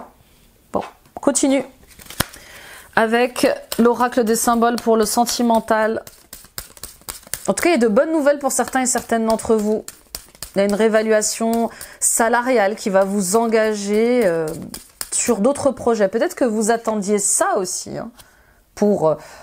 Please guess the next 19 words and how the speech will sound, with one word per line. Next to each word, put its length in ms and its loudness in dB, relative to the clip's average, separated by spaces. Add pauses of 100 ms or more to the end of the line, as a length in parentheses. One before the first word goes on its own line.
(120)
pour 280 0
avancer 520 0
dans, 360 0
dans 160 0
vos, 300 -2
dans, 440 -2 (240)
ouais, 160 4
dans 100 4
le 60 -2
domaine 240 0
pro, 300 2
hein. 160 0 (1900)
Cadre 320 2
photo. 500 0 (2000)
Il 60 4
y 40 6
a 100 4
des 140 4
regrets 560 2